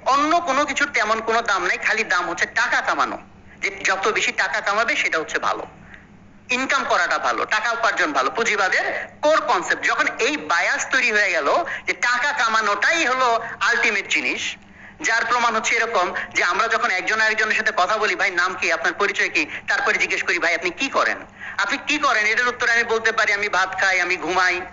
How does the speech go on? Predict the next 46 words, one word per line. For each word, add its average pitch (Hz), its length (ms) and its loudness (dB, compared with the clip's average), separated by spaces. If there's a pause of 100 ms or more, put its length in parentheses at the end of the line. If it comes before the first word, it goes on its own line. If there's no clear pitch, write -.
বলতে, 220 140 0
"না, 269 160 2
না 247 100 2
ভাই, 262 120 2
আপনি 214 180 0
আসলে 220 180 0
কি 302 280 -4
করেন?" - 320 0 (760)
এটাতে 285 260 -2
আমরা 269 140 -2
কি 277 140 -2
বুঝতে 220 300 -2
চাই? - 180 -4 (540)
সে 233 180 0
কিভাবে 190 360 0
টাকা 175 280 0
কামায়। 123 280 -2 (480)
ফলে 269 220 2
টাকা 269 340 0
কামানোটাকে 302 540 2
যখন 277 220 2
এত 269 120 0
প্রাধান্যের 285 680 0
জায়গায় 277 240 2
নিয়ে 254 180 0
চলে 233 240 2
যাওয়া 220 200 2
হলো, 220 360 2 (200)
এরপর 311 360 0
জিজ্ঞেস 247 360 -2
করা 240 160 0
হলো, 214 220 2
"নারী 190 260 2
ভালো 175 220 0
না 175 100 2
পুরুষ 151 320 -2
ভালো?" 117 300 -2 (460)
তো 240 60 2
নারী 254 200 0
চিন্তা 240 260 -2
করলো, 233 220 2
"আমি 220 180 0
তো 233 80 -2
টাকা 214 240 0
কামাই 202 260 2
না, 113 140 -2